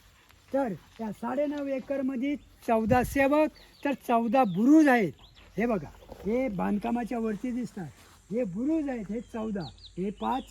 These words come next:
इकडे बुरुज, तिकडे पाच, इकडे दोन आणि इकडे दोन, एकूण हे चौदा बुरुज या राजवाड्यामध्ये.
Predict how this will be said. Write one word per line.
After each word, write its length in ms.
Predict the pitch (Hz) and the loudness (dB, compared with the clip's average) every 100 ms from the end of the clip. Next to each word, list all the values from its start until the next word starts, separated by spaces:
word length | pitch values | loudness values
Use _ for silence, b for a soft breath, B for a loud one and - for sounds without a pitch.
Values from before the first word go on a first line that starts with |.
| - - - - 175 | -20 -20 -20 -14 -10
इकडे 320 | 170 220 247 | -4 0 0
बुरुज, 360 | 190 226 285 - - _ 240 | 0 -2 -4 -6 -16 _ -8
तिकडे 280 | 220 254 | -4 -4
पाच, 340 | 277 - 214 165 - - - - - - - - _ _ - | -4 -6 -6 -8 -14 -20 -20 -20 -20 -20 -20 -20 _ _ -14
इकडे 320 | 175 277 269 | -4 0 0
दोन 400 | 175 247 302 302 - - | 0 2 2 0 -4 -8
आणि 200 | 220 262 | 0 2
इकडे 340 | 220 202 247 | 2 0 0
दोन, 200 | 220 220 | 0 2
एकूण 300 | 233 220 277 | 0 0 2
हे 160 | 262 277 | 2 2
चौदा 460 | - 220 220 226 240 | -2 -4 -2 -2 -2
बुरुज 380 | 185 247 277 | -2 -4 -2
या 80 | 247 | -4
राजवाड्यामध्ये. 800 | 240 214 208 214 214 220 202 190 | -4 -4 -4 -4 -4 -4 -4 -6